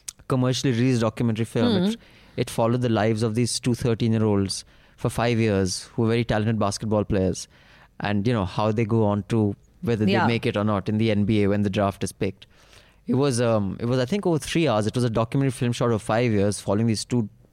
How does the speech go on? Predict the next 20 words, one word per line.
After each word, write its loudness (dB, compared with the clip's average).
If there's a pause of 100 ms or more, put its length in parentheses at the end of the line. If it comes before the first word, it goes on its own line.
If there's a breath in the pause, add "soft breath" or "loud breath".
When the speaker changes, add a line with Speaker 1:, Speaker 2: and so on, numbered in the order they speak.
(120)
Speaker 1:
kids, -2
Speaker 2:
Hmm. 2 (160)
Speaker 1:
really 0
talented 0
basketball 2
Speaker 2:
Hmm. 0
Speaker 1:
players. -2 (680 loud breath)
And -2
it 0
got 0
a 0
commercial 0
release 0
in 0
the 0
U 0
S. -6
And 0
it -4
was, -2